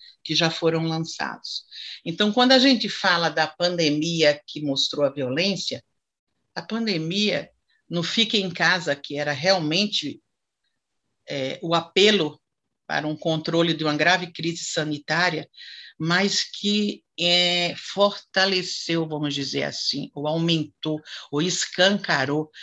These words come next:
a violência de quem já sofria dentro de casa, que ficou longe da família, longe dos amigos, longe dos vizinhos, certo? E ficou isolado com o agressor, numa vigi-, uma vigilância, vamos dizer,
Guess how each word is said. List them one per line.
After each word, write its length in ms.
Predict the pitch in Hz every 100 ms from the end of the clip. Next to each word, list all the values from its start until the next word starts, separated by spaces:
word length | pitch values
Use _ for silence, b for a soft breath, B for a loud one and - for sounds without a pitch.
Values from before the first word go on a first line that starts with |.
| B -
a 80 |
violência 500 | 143 170 156 175 165
de 80 | 156
quem 180 | - 196
já 140 | 208
sofria 520 | 196 165 160 - 170 160
dentro 460 | - 180 170 165
de 200 | - -
casa, 420 | - 123 - - - B B -
que 80 |
ficou 360 | 165 - - 151
longe 380 | 147 196 233 185
da 100 | 170
família, 520 | - 139 147 143 139
longe 320 | 139 165 156
dos 200 | 151 143
amigos, 460 | 143 147 151 147 143
longe 280 | 165 170 160
dos 200 | 151 143
vizinhos, 720 | 135 131 151 151 151 - - B B B B
certo? 460 | - 160 175 170 - -
E 140 | 180
ficou 340 | 165 175 -
isolado 640 | 170 165 190 165 160 160 165
com 120 | 165
o 20 |
agressor, 640 | 160 160 160 - 156 160 - B B B 170
numa 220 | 175 180
vigi-, 480 | 127 170 160 - 190
uma 480 | 175 135 180 180 165
vigilância, 840 | 202 185 190 175 190 220 - 190
vamos 340 | 165 175 170 151
dizer, 500 | 156 139 175 170